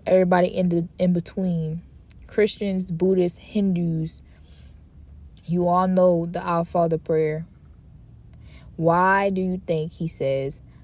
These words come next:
"Let thy kingdom come and thy will be done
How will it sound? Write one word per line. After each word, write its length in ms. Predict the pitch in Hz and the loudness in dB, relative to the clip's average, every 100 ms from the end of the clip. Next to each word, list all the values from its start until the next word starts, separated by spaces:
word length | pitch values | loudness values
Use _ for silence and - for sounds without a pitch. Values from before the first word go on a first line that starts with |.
| - | -8
"Let 400 | 151 151 196 247 | -2 2 2 0
thy 220 | 190 156 151 | -2 -4 -4
kingdom 500 | - 233 262 254 247 | -6 -4 -2 -2 -4
come 460 | - 160 135 135 | -6 -6 -6 -8
and 180 | - 165 | -4 -2
thy 220 | 160 156 | -2 -2
will 260 | 156 156 170 | -2 0 -2
be 160 | 185 170 | -2 -4
done 460 | 156 139 135 143 | -4 -6 -8 -10